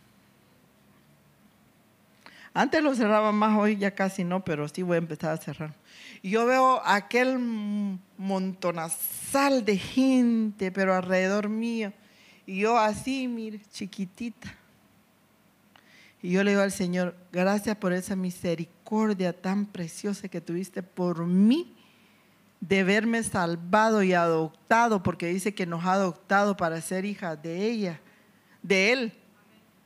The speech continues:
Pero a veces se nos olvida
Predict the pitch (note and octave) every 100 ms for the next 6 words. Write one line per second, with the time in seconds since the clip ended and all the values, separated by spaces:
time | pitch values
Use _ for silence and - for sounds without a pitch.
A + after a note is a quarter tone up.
0 | _ _ _ _ _ _ _ _ _ _
1 | _ _ _ _ _ _ _ _ _ _
2 | _ _ _ - G#3 F#3 G3+ G#3 A#3 A#3
3 | G#3+ G#3+ F#3+ G3 F3+ E3+ F#3 B3 D#4+ F4
4 | D3